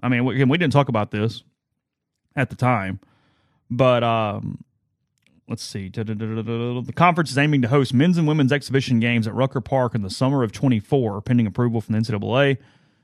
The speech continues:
The Big twelve will send men's and women's basketball coaches to New York City to lead clinics for local sixth graders and younger this summer.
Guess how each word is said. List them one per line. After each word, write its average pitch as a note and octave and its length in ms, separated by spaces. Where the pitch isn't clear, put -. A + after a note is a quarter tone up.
The - 40
Big B2+ 160
twelve C#3 220
will A#2 80
send A2 260
men's D3+ 220
and C#3+ 100
women's C3+ 240
basketball A#2+ 560
coaches A#2 400
to - 80
New G#2+ 80
York B2 240
City B2 260
to G#2 80
lead A#2 220
clinics C#3+ 400
for A#2 100
local A2+ 280
sixth - 320
graders G2 500
and G2 160
younger A2 320
this G2+ 160
summer. G#2 360